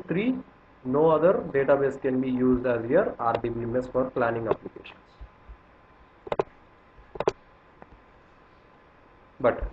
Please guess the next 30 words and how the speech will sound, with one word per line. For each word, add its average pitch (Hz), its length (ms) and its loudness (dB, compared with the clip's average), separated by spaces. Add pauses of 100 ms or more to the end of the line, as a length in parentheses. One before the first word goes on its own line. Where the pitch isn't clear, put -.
(100)
your 131 140 2
Essbase 143 340 2
database 139 440 2
is 117 80 -6
always 120 360 -4
a 214 40 -2
Essbase 117 600 -8
database. - 300 -20 (640)
Why 131 260 4
it 196 160 4
is 185 120 4
divided 156 460 2
in 139 160 -2
these 131 80 -4 (120)
three 127 140 -2
formats 107 520 -4
means 98 160 -14 (540)
metadata 214 800 6
related 185 420 2
informations 156 760 0
will 139 180 -2
be 135 140 -2
stored 135 320 0
into 120 200 -4
your 117 200 -2
R 101 160 -2
D 104 120 -4
B 101 100 -8
M 98 60 -8
S. - 200 -16